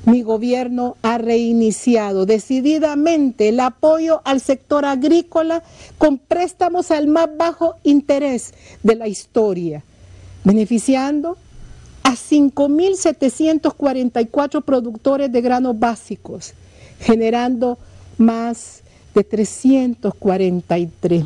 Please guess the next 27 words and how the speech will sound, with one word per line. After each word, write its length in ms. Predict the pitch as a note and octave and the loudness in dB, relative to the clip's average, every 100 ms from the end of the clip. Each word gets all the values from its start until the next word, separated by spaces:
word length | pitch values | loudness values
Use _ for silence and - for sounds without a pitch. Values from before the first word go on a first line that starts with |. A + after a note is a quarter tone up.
| - | 2
mil 320 | A#3 A#3+ A3+ - - - | 2 2 -4 -10 -20 -2
empleos. 880 | G3+ G3 G3 F#3+ D#3 C3+ - - - - - - - - - - - - - - - - | 0 2 2 2 0 -4 -8 -12 -14 -20 -20 -20 -20 -20 -20 -20 -20 -20 -20 -20 -20 0
Regresamos 640 | G3+ G#3 G#3 - B3 B3 B3 | 2 4 2 0 0 0 0
al 140 | A#3+ | -2
campo, 420 | - A#3 G3+ - - - - - - - - - | 0 0 -2 -14 -20 -20 -18 -16 -18 -20 -20 -4
como 200 | - F#3 | 0 2
lo 100 | F3 | 2
ofrecí 560 | E3+ F#3 F3+ G#3+ A3+ G#3+ - - - - | 2 0 0 0 0 -2 -10 -20 -20 0
en 180 | F#3+ F#3 | 2 4
mi 80 | |
plan 300 | F#3 G3 G3 | 2 2 2
de 100 | G3+ | 2
gobierno. 600 | F#3 F3 F3 D#3+ D3 C#3 C#3+ - - - - - - - - - - - - - | 0 2 2 0 -2 -6 -6 -18 -20 -20 -20 -20 -20 -20 -20 -20 -20 -20 -6 -2
En 100 | D#3 | 0
pocos 260 | G3 A3 | 0 0
meses 840 | G3 A#3 A3+ - F#3 E3+ - - - - - - - - - - - - - | 2 2 0 0 0 0 -6 -16 -20 -20 -20 -20 -20 -20 -20 -20 -20 -18 2
hemos 280 | B3 B3 A#3+ | 2 2 0
apoyado 600 | A#3+ A3 A#3 A#3+ B3+ B3 | 0 0 2 0 0 -2
a 80 | A3 | 0
sesenta 720 | - B3+ - C4+ C4 A#3+ C4 | -2 -2 0 2 2 0 -2
y 80 | B3 | -2
tres 320 | - C4 B3+ | -4 -2 0
mil 340 | C4 F4 F#4 | 2 4 2
micros 640 | E4+ E4 F#4+ G4 F#4 E4+ - | 2 2 2 2 -2 -2 -2
y 60 | |
pequeños 580 | C4 C4 B3+ D#4+ D#4+ D#4 | 0 -2 -2 -4 -2 -4
productores 800 | - C4 B3 A3+ - B3 G#3 F#3 | -2 -2 -2 -4 -2 0 0 -4